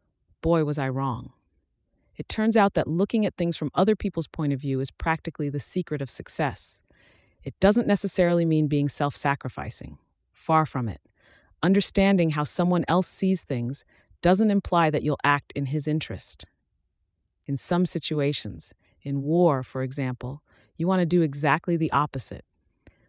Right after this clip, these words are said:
Most makers make things for a human audience, and to engage an audience, you have to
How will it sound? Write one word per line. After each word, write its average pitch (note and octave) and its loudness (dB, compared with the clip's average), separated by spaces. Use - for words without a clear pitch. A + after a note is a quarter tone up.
Most F#3+ 2
makers F3 2
make D#3 2
things D#3 0
for C#3 -4
a C3 -4
human E3+ 0
audience, - -4
and D3 -2
to E3 0
engage E3 4
an F3+ 0
audience, C3+ -2
you C#3+ -6
have D#3 2
to - -6